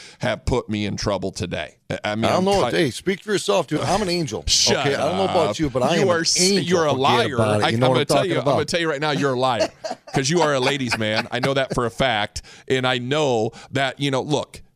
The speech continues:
Speaker 1: i-, i-, are we getting to the, here's my point. Are we coming to a point in society where young men are gonna be terrified to try to court young women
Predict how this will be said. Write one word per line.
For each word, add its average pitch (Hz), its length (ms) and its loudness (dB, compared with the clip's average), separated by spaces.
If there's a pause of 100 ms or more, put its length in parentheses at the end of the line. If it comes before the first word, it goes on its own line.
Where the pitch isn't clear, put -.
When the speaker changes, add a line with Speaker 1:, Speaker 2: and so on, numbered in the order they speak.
(500)
Speaker 1:
i-, 175 160 -2
i-, 202 160 0
are 220 100 4
we 226 100 -2
getting 294 340 -2
to 202 60 0
the, 160 100 0
here's 262 260 -2
my 151 120 0
point. - 340 -6 (760)
Are 156 140 2
we 277 360 -2
coming 190 480 -4
to 165 200 0
a 139 80 0
point 156 440 -4
in 151 60 -10
society 131 1000 -4 (1120)
where 131 520 2 (560)
young 139 540 -2
men 147 520 -2 (600)
are 123 140 2
gonna 135 300 0
be 113 180 -4
terrified 147 1080 -2 (400)
to 123 160 -2
try 131 320 0
to 139 80 0
court 135 500 0
young 117 420 -2
women 143 440 -2